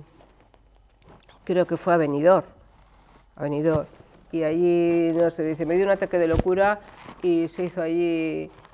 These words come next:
en un sitio lo, la micro de ceja, y dice, "Ma, ¿en qué mala hora, en qué mala hora?".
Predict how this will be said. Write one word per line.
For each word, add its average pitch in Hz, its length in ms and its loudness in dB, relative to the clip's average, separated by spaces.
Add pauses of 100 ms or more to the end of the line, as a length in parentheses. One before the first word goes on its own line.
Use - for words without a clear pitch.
(140)
en 160 220 -4
un 170 120 -2
sitio 165 640 -2
lo, 156 320 0
la 156 120 2
micro 165 260 -2
de 151 120 -2
ceja, 160 240 -8
y 151 40 -6
dice, 147 160 -6
"Ma, 170 260 2
¿en 156 200 2
qué 208 200 0
mala 208 360 8
hora, 180 260 10
en 160 80 0
qué 196 140 -8
mala 202 320 2
hora?". 160 320 0